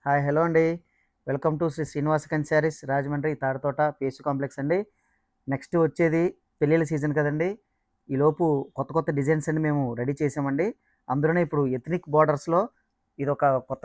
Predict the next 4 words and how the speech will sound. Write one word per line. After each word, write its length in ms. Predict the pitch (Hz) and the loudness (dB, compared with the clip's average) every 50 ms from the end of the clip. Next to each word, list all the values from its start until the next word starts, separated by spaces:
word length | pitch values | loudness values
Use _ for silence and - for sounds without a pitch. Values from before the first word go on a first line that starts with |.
| - 165 | 2 2
కాన్సెప్ట్ 340 | 165 151 143 147 135 - 147 | 2 2 0 -4 0 2 2
అండి. 160 | 143 143 196 294 - - - - _ - - - - - _ _ _ _ _ _ _ _ _ _ _ _ - - - - _ _ _ _ _ _ _ - - _ _ _ _ - - - - _ _ _ _ _ _ _ _ _ _ _ _ _ _ _ _ _ _ _ - 131 123 | 2 2 0 -2 -4 -8 -18 -20 _ -18 -18 -18 -18 -20 _ _ _ _ _ _ _ _ _ _ _ _ -20 -20 -20 -20 _ _ _ _ _ _ _ -20 -20 _ _ _ _ -20 -20 -20 -20 _ _ _ _ _ _ _ _ _ _ _ _ _ _ _ _ _ _ _ -6 -2 0
మార్కెట్లోకి 540 | 139 147 - - 160 139 165 165 147 - 156 143 | 0 0 0 -2 -4 0 0 0 0 0 -2 -4
ఇంకా 200 | 139 - 156 | 0 2 2